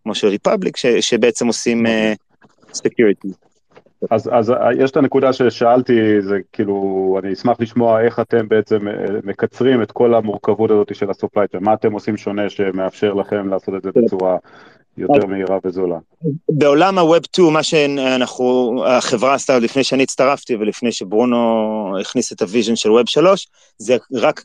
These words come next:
Speaker 1: עצם האגריגציה, שאתה יכול את הכל לנהל ממקום אחד ולראות דשבורד עם כל ההכנסות מכל הגיאוגרפיות וכל הפלטפורמות, לא היה דבר כזה, כל מפיץ וכל לייבל היה צריך להתנהל באקסלים, ואנחנו בעצם עושים,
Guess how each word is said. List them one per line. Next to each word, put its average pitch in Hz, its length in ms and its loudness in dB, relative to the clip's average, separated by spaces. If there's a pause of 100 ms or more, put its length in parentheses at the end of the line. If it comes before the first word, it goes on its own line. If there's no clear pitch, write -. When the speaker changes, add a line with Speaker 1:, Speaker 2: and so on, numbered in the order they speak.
Speaker 1:
עצם 139 420 0
האגריגציה, 123 720 0 (100)
שאתה 123 220 -2
יכול 147 200 0
את 139 100 -2
הכל 151 240 0
לנהל 139 200 0
ממקום 127 420 2
אחד 185 420 0
ולראות 123 380 2
דשבורד 135 540 2 (220)
עם 123 100 -2
כל 147 200 2
ההכנסות 135 500 -2
מכל 135 280 0
הגיאוגרפיות 120 600 -2
וכל 117 220 -2
הפלטפורמות, 156 540 -2
לא 151 60 4
היה 135 140 4
דבר 120 280 0
כזה, 151 220 -2
כל 139 160 0
מפיץ 139 520 -2 (400)
וכל 127 180 0
לייבל 135 260 2
היה 123 100 4
צריך 135 200 -6
להתנהל 127 260 -4
באקסלים, 147 640 0 (500)
ואנחנו 123 300 0
בעצם 135 300 2
עושים, 143 380 -4